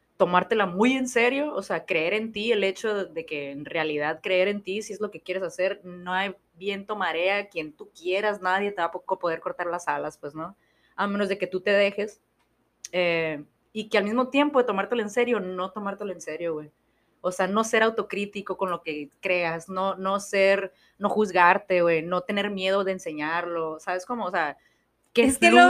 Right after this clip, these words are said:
Speaker 1: fluya.
Speaker 2: uno es su propio verdugo, ¿no?
Speaker 1: Totalmente,
Speaker 2: O sea,
Speaker 1: güey,
Speaker 2: las
Speaker 1: es
Speaker 2: inseguridades que
Speaker 1: autosabotaje,
Speaker 2: te
Speaker 1: pues.
Speaker 2: puedan,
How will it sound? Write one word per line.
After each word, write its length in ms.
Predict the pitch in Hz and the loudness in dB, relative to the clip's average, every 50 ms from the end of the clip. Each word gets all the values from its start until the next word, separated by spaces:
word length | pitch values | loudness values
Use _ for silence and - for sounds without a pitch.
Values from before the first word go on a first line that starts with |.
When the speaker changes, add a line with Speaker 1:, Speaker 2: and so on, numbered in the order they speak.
| 359 359 | 12 10
Speaker 1:
fluya. 100 | 370 370 | 10 10
Speaker 2:
uno 160 | 359 359 359 349 | 10 8 8 8
es 100 | 349 - | 6 6
su 120 | 370 349 - | 2 0 2
propio 420 | 320 320 320 320 330 330 330 339 | 4 4 4 8 8 10 10 10
verdugo, 580 | 330 302 269 247 220 240 247 262 262 254 254 240 | 10 8 6 6 4 4 4 4 4 2 2 2
¿no? 80 | 233 226 | 0 0
Speaker 1:
Totalmente, 460 | 220 247 262 277 294 311 208 208 214 254 | 0 0 2 2 2 0 -2 -4 -4 -2
Speaker 2:
O 40 | |
sea, 200 | 254 - 320 302 302 | 4 6 8 8 8
Speaker 1:
güey, 100 | 294 311 | 8 6
Speaker 2:
las 100 | 302 302 | 6 4
Speaker 1:
es 60 | - | 2
Speaker 2:
inseguridades 800 | 311 302 - 330 302 294 294 285 285 277 277 285 311 339 - 220 | 0 0 0 2 4 4 4 4 4 6 6 8 8 6 4 2
que 120 | - 359 427 | 0 -2 -2
Speaker 1:
autosabotaje, 40 | 415 | -2
Speaker 2:
te 100 | 311 285 | -2 -2
Speaker 1:
pues. 20 | |
Speaker 2:
puedan, 480 | - 277 269 269 277 294 311 320 339 | 0 2 2 2 2 2 0 -4 -8